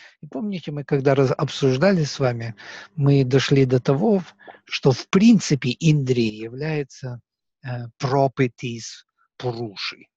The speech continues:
да? Они принадлежат пуруше, они не принадлежат пракрити. И в этом смысле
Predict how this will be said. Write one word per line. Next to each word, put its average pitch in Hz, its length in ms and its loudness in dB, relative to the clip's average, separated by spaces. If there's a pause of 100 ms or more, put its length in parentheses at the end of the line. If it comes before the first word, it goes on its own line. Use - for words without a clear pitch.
да? 165 120 -16 (600)
Они 135 360 -8 (200)
принадлежат 127 760 -6 (100)
пуруше, 143 480 -8 (400)
они 135 340 -10
не 139 200 -8
принадлежат 127 840 -4
пракрити. - 760 -6 (440)
И 131 120 -2
в 131 60 2
этом 160 260 0
смысле 180 680 -2